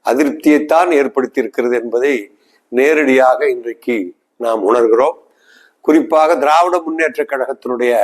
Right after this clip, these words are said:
கூட்டணி கட்சியை சேர்ந்தவர்களே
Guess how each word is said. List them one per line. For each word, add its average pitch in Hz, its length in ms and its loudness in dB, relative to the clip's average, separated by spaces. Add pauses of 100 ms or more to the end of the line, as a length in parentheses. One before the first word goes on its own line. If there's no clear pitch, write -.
(560)
கூட்டணி 208 540 2
கட்சியை 147 520 0
சேர்ந்தவர்களே 123 680 0